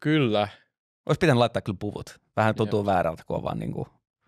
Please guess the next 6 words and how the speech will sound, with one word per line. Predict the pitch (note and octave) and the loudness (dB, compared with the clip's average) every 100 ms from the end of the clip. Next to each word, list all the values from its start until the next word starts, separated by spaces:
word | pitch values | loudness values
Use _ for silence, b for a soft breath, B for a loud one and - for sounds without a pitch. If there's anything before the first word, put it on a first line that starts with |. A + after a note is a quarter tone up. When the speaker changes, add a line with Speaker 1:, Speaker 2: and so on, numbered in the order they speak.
| _ _ _ | _ _ _
Speaker 2:
farkuissa. | F#2+ G2 - - - | 0 0 -6 -8 -8
Speaker 1:
Korporaatiomeininki. | - - F#2+ F#2+ F#2+ G2+ F#2+ G2 - F#2+ - - _ - | -8 -12 -10 -10 -10 -12 -14 -14 -14 -16 -18 -20 _ 0
Speaker 2:
Joo, | G2 | 2
joo, | E2+ G2+ b - | 2 -2 b 0
Speaker 1:
Mut | B2 | 2
Speaker 2:
kyllä. | F#2 | 2